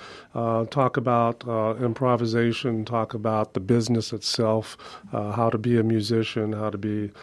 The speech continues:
how to prepare, uh, yourself for rehearsals and, and, um, and, um, auditions and so forth. So it's a more, um, intimate time for, uh, the, the, um, clinicians and the students to sit together and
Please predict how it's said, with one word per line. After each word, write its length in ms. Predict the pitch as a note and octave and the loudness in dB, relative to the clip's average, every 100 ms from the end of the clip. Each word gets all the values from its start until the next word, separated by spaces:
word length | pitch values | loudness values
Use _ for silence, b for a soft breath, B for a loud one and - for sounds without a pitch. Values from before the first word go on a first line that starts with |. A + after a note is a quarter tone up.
| B | B
how 180 | - A#2+ | 0 2
to 120 | A#2+ | 2
prepare, 680 | - B2+ - B2+ A#2+ A#2 A#2+ - | 0 -2 0 2 2 2 0 -2
uh, 300 | A2+ G#2 G#2 | -4 -2 -4
yourself 560 | A2 A2+ - A2+ A2 - | -4 -4 -2 0 0 -2
for 280 | - A2+ | -2 0
rehearsals 800 | G#2 G#2 A#2+ A#2 B2+ A#2 A2 G#2 | 0 0 0 0 0 0 0 -2
and, 280 | G#2 G2 G2 B B B _ A2 | -2 -2 -4 B B B _ -8
and, 280 | G#2 G2+ | -6 -4
um, 460 | G2+ G2 G2 G2 G2 A2+ | -4 -4 -4 -6 -8 -8
and, 340 | A2 G2 F#2+ | -8 -6 -6
um, 320 | F#2+ F#2 F#2+ - _ - - | -6 -8 -12 -18 _ -20 -2
auditions 760 | A#2 G#2 B2 A2+ A#2+ A2 G#2 A2 | 0 4 2 2 0 0 -2 -4
and 120 | A2 | 0
so 160 | A#2+ | 0
forth. 320 | G#2+ B2 G#2+ B B B B - | 2 2 2 B B B B -6
So 340 | D#3 D3+ D#3 | -2 0 2
it's 220 | E3 D3 | 0 0
a 40 | D#3 | 0
more, 360 | E3 D#3+ D3+ C#3+ D3+ | 2 4 2 0 -6
um, 420 | C#3+ B2+ A#2+ A#2 B B B B B | -6 -2 -2 -4 B B B B B
intimate 560 | A3 E3 D#3+ C3+ B2+ - | 0 0 2 0 0 -2
time 460 | C#3 C3+ C3 B2+ A#2+ | 0 2 2 0 -2
for, 580 | C3 A#2+ A#2 A#2 A2 G2+ A#2+ | 0 2 2 2 -2 -6 -6
uh, 160 | A#2 G#2+ | -6 -4
the, 180 | A2 A2 | -6 -6
the, 460 | C3 C3+ C3 A#2+ A#2 | -8 -2 0 2 0
um, 280 | A2 G#2 - _ - | -2 -4 -8 _ -18
clinicians 800 | - C#3 B2+ C#3 - B2 A#2+ A2+ | 2 4 6 4 4 4 4 0
and 240 | B2+ A#2 G#2+ | 0 0 -2
the 60 | |
students 480 | - - B2 A#2+ A2 | -2 0 2 0 -2
to 100 | A#2 | -4
sit 260 | - A#2+ - | -2 -2 -2
together 640 | A2 A#2+ A2+ A2+ A2 G#2+ | -2 0 0 2 0 0
and 140 | G#2+ | -4